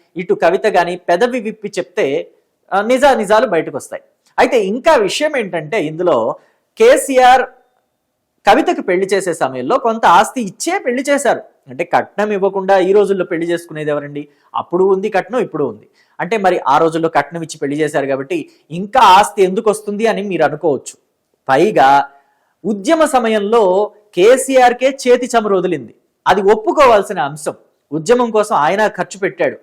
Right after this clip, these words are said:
అందులో కాదనలేని మాట ఏం లేదు. కానీ ఉద్యమం అయిపోయింది, తెలంగాణ సాధించుకున్నారు, కేసీఆర్ ముఖ్యమంత్రి అయ్యారు. ఆ తర్వాత నుంచి వాళ్ళ ఆస్తులు మాత్రం అపరిమితంగా పెరిగిపోయాయి.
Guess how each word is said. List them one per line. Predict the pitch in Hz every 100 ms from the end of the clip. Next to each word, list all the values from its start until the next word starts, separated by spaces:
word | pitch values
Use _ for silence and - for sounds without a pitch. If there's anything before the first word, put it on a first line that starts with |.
| -
అందులో | 147 185 185 170
కాదనలేని | - 175 175 220 214 196 180 160 _ _
మాట | 170 190 202
ఏం | 175 156
లేదు. | 160 175 - _ _ _ -
కానీ | 320 240
ఉద్యమం | 202 180 208 294 254
అయిపోయింది, | 151 143 143 127 123 135 220
తెలంగాణ | - 196 240 240 226 214 175
సాధించుకున్నారు, | 185 202 208 - 156 147 139 196 - - _ _
కేసీఆర్ | 240 277 269 269 233 175
ముఖ్యమంత్రి | 165 247 220 180 143
అయ్యారు. | 123 107 - _ _ _ 143
ఆ | 190
తర్వాత | 208 226 254 262
నుంచి | 247 240 247
వాళ్ళ | 214 196 180 -
ఆస్తులు | 156 220 269 - 277
మాత్రం | 240 208 185 220 233 - 165
అపరిమితంగా | 190 294 302 285 254 247
పెరిగిపోయాయి. | 233 190 196 202 180 147 110